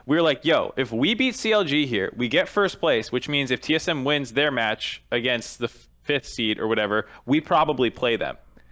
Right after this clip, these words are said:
which is scary because we thought T S M was way better than the regular season record. And you know what we did? We went out there and we gave it our best,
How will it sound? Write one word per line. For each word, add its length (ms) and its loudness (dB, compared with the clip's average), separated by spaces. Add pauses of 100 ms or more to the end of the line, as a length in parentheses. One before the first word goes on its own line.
(1000)
which 340 0
is 80 -2
scary 600 0
because 320 -2
we 180 0
thought 240 0
T 100 -2
S 120 -2
M 100 -2
was 140 -4
way 180 2
better 240 2
than 160 0
the 80 -2
regular 300 0
season 320 -10
record. 320 -6 (680)
And 240 -2
you 80 0
know 120 2
what 160 2
we 100 2
did? 340 0 (300)
We 100 -2
went 200 2
out 160 4
there 180 4
and 100 0
we 80 2
gave 220 4
it 60 6
our 100 6
best, 420 2